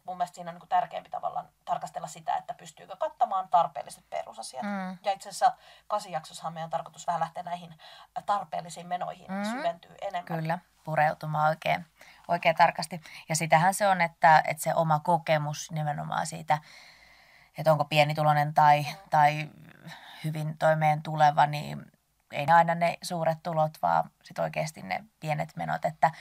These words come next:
Speaker 2: joku tosi pienituloinenkin voi kokea olevansa itse asiassa ihan hyvin toimeen tuleva,
Speaker 1: Niin,
Speaker 2: vaikka
Speaker 1: kyllä.
Speaker 2: laittaisikin sen palkan, että on itse asiassa, eh, niinku kaksi tonnia nettona, niin eihän se nyt ole ihan hirveä summa, mutta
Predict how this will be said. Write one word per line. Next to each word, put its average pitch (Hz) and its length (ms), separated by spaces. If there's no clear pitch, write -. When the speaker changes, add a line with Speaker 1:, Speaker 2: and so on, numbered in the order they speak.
Speaker 2:
joku 185 220
tosi 180 240
pienituloinenkin 170 760
voi 226 200
kokea 156 500
olevansa 170 380
itse 156 180
asiassa 151 120
ihan 139 240
hyvin 135 240
toimeen - 400
tuleva, 175 340
Speaker 1:
Niin, 320 140
Speaker 2:
vaikka 156 160
Speaker 1:
kyllä. 165 80
Speaker 2:
laittaisikin 156 400
sen 151 180
palkan, 147 400
että 151 180
on 147 60
itse 151 240
asiassa, 147 440
eh, - 100
niinku - 260
kaksi - 260
tonnia 143 320
nettona, 143 420
niin 143 140
eihän 139 140
se 156 80
nyt 156 80
ole 143 240
ihan 139 200
hirveä 147 460
summa, 151 360
mutta 156 360